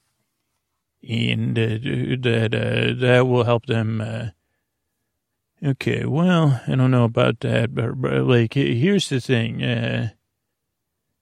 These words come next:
hmm, I'm trying to help you, Brad, without, uh, I don't wanna invalidate anything you're saying, because everything you're saying is valid and definitely valid to you.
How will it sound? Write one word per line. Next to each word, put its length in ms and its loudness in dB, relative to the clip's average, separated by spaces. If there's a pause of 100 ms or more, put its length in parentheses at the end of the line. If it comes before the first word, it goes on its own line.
(300)
hmm, 440 -2 (220)
I'm 100 -4
trying 240 4
to 80 4
help 240 4
you, 60 -6
Brad, 460 -4
without, 520 4
uh, 180 2
I 120 2
don't 180 0
wanna 160 4
invalidate 720 4
anything 480 -2
you're 100 -2
saying, 540 -4
because 360 -2
everything 420 0
you're 60 0
saying 360 2
is 160 -2
valid 500 2
and 160 0
definitely 460 0
valid 500 -4
to 160 -10
you. 760 0